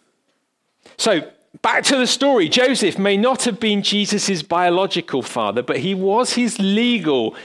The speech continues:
parent, and he had the legal responsibility of protecting the son and the family. And he, that was his job. He had that responsibility. And so here we see Joseph's second and third,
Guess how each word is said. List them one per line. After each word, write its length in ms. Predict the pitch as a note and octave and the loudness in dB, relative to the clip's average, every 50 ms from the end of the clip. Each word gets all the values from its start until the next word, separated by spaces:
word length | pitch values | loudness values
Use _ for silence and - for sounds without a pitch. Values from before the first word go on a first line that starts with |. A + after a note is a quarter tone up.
| - _ _ | -20 _ _
parent, 520 | - - E3 C3+ B2 A2+ G#2+ G#2+ G#2+ - - | -6 -2 0 0 0 0 0 -2 -4 -4 -2
and 100 | D#3 F3+ | -2 -2
he 60 | F#3 | -2
had 280 | C#3+ - G3+ G#3+ G3+ | -2 -2 -2 -2 -2
the 100 | G#3 A#3+ | -2 -2
legal 460 | A3 G#3+ G3 F#3+ A3+ A#3+ B3 G#3+ A#3+ G#3+ | -2 0 0 0 0 0 0 0 0 0
responsibility 840 | F#3+ F#3 - - - B2 A#2 - - C3 A#2 A#2+ C3 - - F3 F#3+ | 0 0 -2 -4 -6 -6 -6 -6 -8 -6 -4 -6 -4 -6 -6 -6 -6
of 120 | - _ | -6 _
protecting 840 | - - - - - - - D4 - - - - - D3 A2 G#2 - - - - - - _ | -10 -10 -10 -8 -8 -2 -2 -2 -2 -4 -10 -4 -4 -2 -2 -2 -6 -8 -12 -18 -18 -14 _
the 80 | - F3+ | -4 -4
son 440 | - - - B3 A3+ F#3 B2 G#2+ A2+ | -2 0 0 0 0 0 -2 -4 -4
and 280 | - - C#3+ C3+ C#3 | -2 -2 -2 -2 -2
the 60 | D#3+ D#3+ | -4 -4
family. 580 | - - A3 G#3+ A3 F#3 D3 A#2 G2+ G#2 G#2+ - | -4 -4 -4 -2 -2 0 -2 -2 -2 -4 -4 -4
And 140 | - D#3 E3 | -4 -2 -2
he, 60 | F#3 | -2
that 260 | E3+ F3 - A#3+ B3+ | -4 -2 -2 0 0
was 140 | A#3+ A3 - | 0 -2 -2
his 160 | A#3+ A#3 G#3 | -4 -4 -4
job. 400 | - - C4+ C4+ B3 - - - - - - - | -4 -4 -4 -2 -2 -2 -4 -6 -12 -20 -20 -12
He 140 | _ - A3+ | _ -4 -4
had 300 | F3+ - A#3+ C4 A#3+ G#3 | -2 0 0 -2 0 0
that 180 | G3 E3+ D3+ D3 | 0 -2 0 0
responsibility. 1120 | E3 D#3+ - - A3+ A3 G3+ G3 - C#4 A#3 D4 C#4+ B3+ A#3 - - C#3+ A2+ G#2 - - _ _ - - - - - | -2 -4 -2 -2 -2 -2 -2 -2 -6 -4 -2 0 0 0 -2 -2 -2 -2 -2 -2 -4 -8 _ _ -14 -14 -14 -6 -4
And 120 | A3 G#3+ | -2 0
so 260 | - B3+ A#3+ A#3 A#3 - - _ _ _ _ _ _ _ _ _ - _ _ _ _ _ - | 2 2 0 0 -4 -10 -18 _ _ _ _ _ _ _ _ _ -20 _ _ _ _ _ -8
here 260 | B2 - F#3+ G3+ A3+ | -2 0 2 2 2
we 140 | G#3 G#3+ F3+ | 0 0 0
see 240 | - - F3+ D#3 | 0 0 -2 -2
Joseph's 580 | D3+ - F#3+ F#3 F3+ E3+ - - - D#3 C#3+ - | 0 0 0 0 0 0 -2 -4 -2 -2 -2 -2
second 500 | - - A3 G3 - - E3 D3 D#3+ E3 | -2 -2 -2 -2 -2 -2 -2 -2 0 0
and 160 | D#3+ D#3 C#3 | -2 -2 -4
third, 600 | - - - - A3 A3 F#3 B2+ A#2 C3+ F3+ - | -6 -12 -8 -2 0 2 2 4 2 2 0 -2